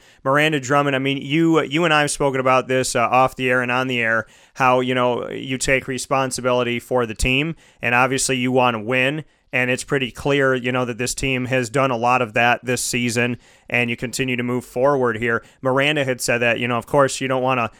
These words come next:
lose any games, and obviously the team is focused. Just what you can say about Miranda's leadership. She's a redshirt senior, and she's spoken kind of a similar language as you is. You know, we're eighteen and five,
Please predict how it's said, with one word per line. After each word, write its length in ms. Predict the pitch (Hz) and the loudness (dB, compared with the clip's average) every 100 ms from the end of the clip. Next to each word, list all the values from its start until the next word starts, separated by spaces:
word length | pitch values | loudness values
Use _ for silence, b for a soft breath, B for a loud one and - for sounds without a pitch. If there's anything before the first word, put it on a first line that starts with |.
| b | b
lose 300 | 143 165 147 | 2 4 4
any 300 | 175 139 135 | 2 0 -2
games, 640 | 117 131 151 135 127 131 - | -2 -2 0 -2 -4 -6 -8
and 340 | 123 127 123 | -4 -4 -2
obviously 460 | 120 127 131 - 131 | 0 0 0 -2 -2
the 80 | 113 | -2
team 260 | 143 131 | -4 -2
is 100 | 120 | -4
focused. 480 | - 131 143 135 - | -2 0 2 0 -2
Just 160 | 165 196 | -2 -2
what 100 | 214 | -2
you 60 | |
can 160 | 196 175 | 0 -2
say 220 | - 147 | 0 0
about 200 | 143 139 | 4 2
Miranda's 460 | 127 131 143 135 120 | 2 0 2 0 -2
leadership. 400 | 127 117 117 - | -2 -2 -4 -4
She's 160 | 127 | -4
a 40 | 117 | 0
redshirt 520 | 127 131 - 143 131 | 2 0 0 -2 -2
senior, 520 | - 143 143 139 135 - B B | -2 0 0 2 0 -2 B B
and 200 | - 135 | -2 0
she's 320 | 135 - 160 - | 0 0 0 0
spoken 480 | - 151 151 139 | 4 4 4 0
kind 200 | 139 131 | 2 2
of 60 | 131 | 2
a 60 | 123 | 0
similar 400 | - 147 139 131 | 0 2 2 4
language 400 | 131 139 135 117 | 4 2 0 -2
as 160 | 107 | 0
you 160 | 147 147 | 2 4
is. 160 | 113 | 2
You 80 | 120 | 2
know, 100 | 123 | 2
we're 140 | 127 135 | 4 2
eighteen 320 | 147 - 160 | 2 -2 -2
and 100 | 165 | -2
five, 380 | 131 107 131 | 0 2 0